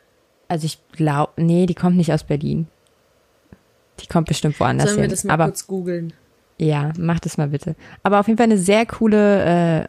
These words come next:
Speaker 1: Rapperin, ähm, mit dem Song Freundin von. Übrigens produziert, mitproduziert von Danger Dan. <laughs>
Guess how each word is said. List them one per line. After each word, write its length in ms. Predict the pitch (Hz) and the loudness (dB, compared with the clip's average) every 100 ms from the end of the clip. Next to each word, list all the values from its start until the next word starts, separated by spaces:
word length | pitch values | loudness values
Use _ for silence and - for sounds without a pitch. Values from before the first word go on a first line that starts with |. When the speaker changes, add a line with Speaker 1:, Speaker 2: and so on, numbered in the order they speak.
| - | -6
Speaker 1:
Rapperin, 680 | 175 190 262 247 240 240 233 | -2 -2 0 0 2 0 -2
ähm, 800 | - 180 180 175 175 170 170 - | -2 0 0 0 0 -2 -2 0
mit 160 | 180 180 | 0 0
dem 100 | 170 | -2
Song 300 | - 175 175 | 0 0 0
Freundin 460 | - 170 170 165 | -2 0 2 2
von. 340 | - 175 202 359 - _ - - - - _ _ | 0 0 0 0 -6 _ -20 -20 -20 -20 _ _
Übrigens 340 | - 196 180 175 | 0 2 2 0
produziert, 540 | - 170 160 - 170 - _ | -2 -2 -2 -2 -4 -4 _
mitproduziert 720 | 175 180 - 175 165 - 160 | 0 0 0 -2 -2 -2 -2
von 140 | 165 156 | 0 2
Danger 300 | 151 151 147 | 2 2 0
Dan. 300 | 151 165 | 0 0
<laughs> 60 | 202 | 0